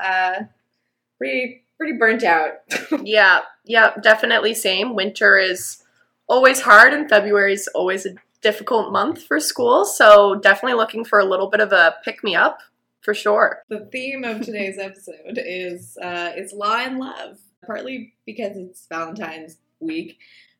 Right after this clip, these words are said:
Speaker 1: partly because this is a concept our distinguished guest is passionate about, and partly because I am ready to
Speaker 2: <laughs>
Speaker 1: fall back in love with law school.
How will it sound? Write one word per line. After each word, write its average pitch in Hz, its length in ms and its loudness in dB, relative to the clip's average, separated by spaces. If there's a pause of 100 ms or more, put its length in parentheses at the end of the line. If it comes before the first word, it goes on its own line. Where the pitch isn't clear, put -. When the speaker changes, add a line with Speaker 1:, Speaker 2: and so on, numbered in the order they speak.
Speaker 1:
partly 285 280 -6
because 214 600 -12
this 202 260 -10
is 185 80 -16
a 220 60 -12
concept 185 500 -10 (100)
our 165 540 -8 (240)
distinguished 196 600 -10
guest 185 360 -8
is 170 140 -16
passionate 285 460 -6
about, 311 300 -8 (120)
and 190 400 -12 (460)
partly 277 320 -2
because 262 260 -10
I 214 300 -4
am 190 480 -8
ready 185 220 -10
to 185 200 -12 (120)
Speaker 2:
<laughs> - 120 -20
Speaker 1:
fall 190 220 -10
back 185 280 -8
in 180 120 -10
love 175 460 -12
with 170 240 -10 (140)
law 190 260 -14
school. - 540 -20